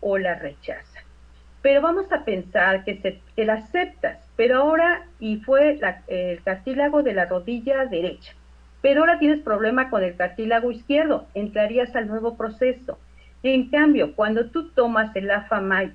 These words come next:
en cantidades buenas, óptimas, ¿sí? Que aquí, como les decía, no es un medicamento, entonces no hay una indicación específica de dosificación,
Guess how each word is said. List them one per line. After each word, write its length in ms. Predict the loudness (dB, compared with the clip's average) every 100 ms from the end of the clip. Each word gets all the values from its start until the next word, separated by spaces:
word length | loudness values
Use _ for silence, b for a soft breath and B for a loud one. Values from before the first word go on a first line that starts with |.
| -12
en 140 | -10
cantidades 840 | -8 -8 -8 -4 0 2 0 -6 -12 -20 -20 -16
buenas, 720 | -2 2 4 2 -4 -6 -10
óptimas, 840 | 0 0 0 -6 -10 -6 -2 -2 -4 -14 -20 -20 -10
¿sí? 300 | -6 -6 -8 -18 -20 -6 -2
Que 60 |
aquí, 260 | 0 -2 -2
como 160 | 0
les 160 | 0 -2
decía, 260 | -4 -4 -2
no 160 | -2
es 140 | -2 4
un 80 |
medicamento, 880 | 4 4 0 -2 -2 -4 -4 -4 -4 B -16 -8
entonces 580 | -4 -2 -2 0 0
no 380 | 0 -2 -2 0
hay 160 | 0 0
una 160 | -2
indicación 760 | -2 -4 -2 -2 -2 -2 0 0
específica 1040 | -4 -6 -6 -6 -6 -2 -2 -2 -6 -2 0
de 160 | 0
dosificación, 1080 | 2 0 -4 -12 -14 -2 -2 0 0 0 -2